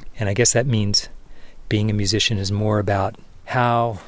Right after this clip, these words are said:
you take things in through the ears, how you accept and respect things through the ears, at least as much, if not more than, performing something or writing something.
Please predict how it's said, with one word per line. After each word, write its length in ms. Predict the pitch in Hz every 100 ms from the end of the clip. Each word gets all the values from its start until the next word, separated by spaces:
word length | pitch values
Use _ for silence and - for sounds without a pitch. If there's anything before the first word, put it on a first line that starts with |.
| - -
you 140 | 120
take 280 | 104 120 110
things 340 | - 110 107 110
in 160 | 107
through 160 | - 101
the 140 | 101
ears, 320 | 110 110 104 -
how 160 | 104
you 200 | 104 104
accept 680 | 107 - - 110 - - -
and 140 | 98
respect 480 | 101 - - 113 -
things 260 | 98 98 -
through 200 | 107 98
the 140 | 101
ears, 340 | 107 101 92 - - - -
at 120 | 135
least 280 | 143 139 -
as 140 | 110
much, 680 | 107 101 98 - - - - - - -
if 140 | - 110
not 220 | 101 -
more 240 | 131 123
than, 360 | 107 98 98 101 - - - - - - -
performing 560 | - 113 - 110 107 98
something 380 | - 101 98 95
or 100 | 95
writing 420 | 98 107 104 117
something. 380 | - 147 -